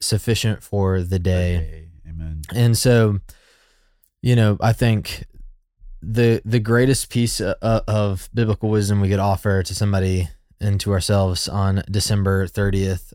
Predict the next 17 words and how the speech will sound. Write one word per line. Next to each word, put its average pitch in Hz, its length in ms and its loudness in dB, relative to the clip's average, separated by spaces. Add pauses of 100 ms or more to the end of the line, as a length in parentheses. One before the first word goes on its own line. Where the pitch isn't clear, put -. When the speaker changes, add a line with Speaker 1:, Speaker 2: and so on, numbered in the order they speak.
(120)
Speaker 1:
of 98 140 -12
twenty 101 220 -6
twenty-two 98 760 0 (680)
is 107 480 2 (400)
to - 100 -2
be 107 160 2
concerned 101 800 0
with 98 200 -2
being 98 200 2
faithful 98 760 2
on 92 220 -2
December 92 400 0
thirtieth 90 640 0
of - 100 -4
Speaker 2:
Amen. 90 120 -2
Speaker 1:
twenty 98 200 2
twenty-two. 92 600 0